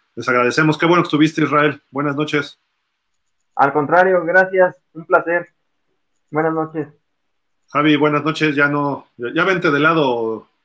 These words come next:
Speaker 1: bueno de la fuerza. Pues, estás, estás muteado.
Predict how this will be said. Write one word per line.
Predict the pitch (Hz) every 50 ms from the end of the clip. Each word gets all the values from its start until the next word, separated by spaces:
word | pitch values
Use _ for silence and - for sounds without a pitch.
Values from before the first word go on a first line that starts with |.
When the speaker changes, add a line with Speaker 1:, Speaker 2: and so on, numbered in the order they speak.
| _ _ _
Speaker 1:
bueno | - 117 139 143 143 127
de | 117
la | 113 110
fuerza. | - 135 131 123 120 113 107 - _ _ _ _ _ _ _ _ _ _ _ _ _ _ _ _ _ _ _ _ _ _ _ _ _ _ _ _ _ _ _ _ _ _ _ _ _ _ _ _ _ _ _ _ _ _ _ _ _ _ _ _ _ _ _ _ _ _ _ _ _ 494 480 _ _ _ _ _ _ _ _ _ _ _ _ _ _ _ _
Pues, | - 117 - -
estás, | - - 147 143 139
estás | 151 147 - 156 156 135
muteado. | 143 139 147 135 127 127